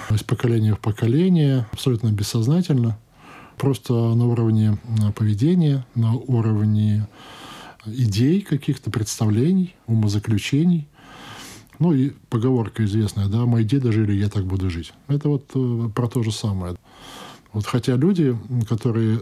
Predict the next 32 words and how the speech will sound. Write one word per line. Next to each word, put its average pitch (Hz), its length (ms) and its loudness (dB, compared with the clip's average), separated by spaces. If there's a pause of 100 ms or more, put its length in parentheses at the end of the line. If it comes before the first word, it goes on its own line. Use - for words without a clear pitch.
(200)
страдают 110 680 -2
от 107 140 -6
этих 98 240 -10
межпоколенческих 113 840 -2
травм, 190 400 0 (840)
они 127 240 2
же 120 120 0
на 123 80 2
самом-то 117 420 0
деле 104 260 0
по 120 120 -2
факту 107 480 -4 (200)
не 120 100 2
страдали, 120 640 0 (260)
а, 98 220 -2
от 92 80 -8
того, 156 260 2
от 123 80 0
чего 123 260 0
могли 110 300 0
страдать 104 480 -2
их, 98 100 -6
его 101 240 -2
предки. 107 440 -6 (500)
Но 117 420 2 (420)
получается, 120 520 0
что - 180 -2
он 98 60 0
страдает, 113 600 -2 (120)
э, 110 280 0
так 180 200 0
же, 95 160 -6